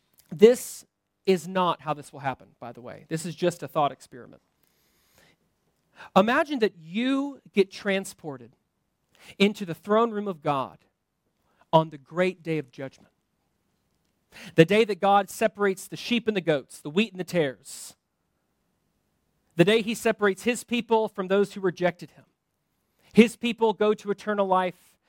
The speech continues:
Those who rejected him go to eternal damnation. And you're in the, you're in his throne room, his courtroom. And that friend, whose face I hope you can imagine, whose voice I hope you can hear in your head,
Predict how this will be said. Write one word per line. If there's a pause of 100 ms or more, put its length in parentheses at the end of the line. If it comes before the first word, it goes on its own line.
(180)
Those
who
rejected
him
go (640)
to
eternal
damnation. (2250)
And
you're
in
the, (180)
you're
in
his
throne
room, (600)
his
courtroom. (1900)
And
that
friend, (540)
whose
face
I
hope
you
can
imagine,
whose
voice
I
hope
you
can
hear
in
your
head,